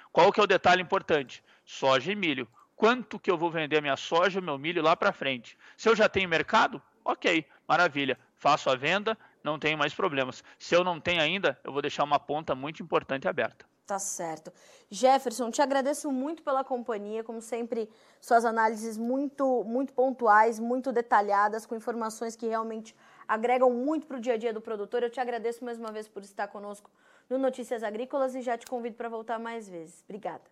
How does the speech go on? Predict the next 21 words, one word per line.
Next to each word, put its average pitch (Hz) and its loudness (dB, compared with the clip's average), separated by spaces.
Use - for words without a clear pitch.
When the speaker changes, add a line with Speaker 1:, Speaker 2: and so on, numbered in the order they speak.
Speaker 1:
Muito 160 -2
obrigado, 160 6
agradeço 151 2
a 131 2
todos 160 -2
e 143 -10
um 156 -6
excelente 156 -4
dia 147 -2
pra 139 4
vocês. - -4
Speaker 2:
Obrigada, 220 4
excelente 247 -2
quarta-feira 247 2
pra 254 -4
ti 254 -10
também, 247 -2
bom 262 0
trabalho. 208 -2
Até 240 -8
mais. 226 -8